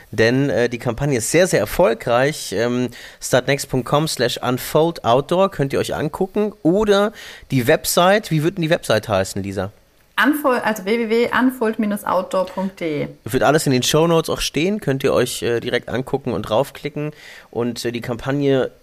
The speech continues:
Speaker 1: ist schon zu Ende, wenn ihr das jetzt hier hört. Ähm,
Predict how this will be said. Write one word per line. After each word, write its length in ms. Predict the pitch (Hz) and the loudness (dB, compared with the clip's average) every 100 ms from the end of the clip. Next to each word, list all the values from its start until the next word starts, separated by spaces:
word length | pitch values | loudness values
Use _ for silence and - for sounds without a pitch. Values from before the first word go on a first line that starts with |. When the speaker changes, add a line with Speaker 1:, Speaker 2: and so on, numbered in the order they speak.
| _ | _
Speaker 1:
ist 560 | 151 151 - - - - | 0 0 -2 -8 -14 -14
schon 300 | - 131 113 | -6 -2 -2
zu 160 | 107 - | -4 -2
Ende, 420 | 127 165 185 175 | 0 2 2 2
wenn 140 | 147 135 | 2 0
ihr 160 | 135 | 0
das 160 | 131 131 | 0 0
jetzt 160 | 113 | -4
hier 180 | - 104 | -4 -2
hört. 380 | 123 160 208 - - - - - - | 2 2 0 -4 -18 -18 -20 -10 2
Ähm, 720 | 123 123 120 120 120 120 | 4 4 2 0 0 0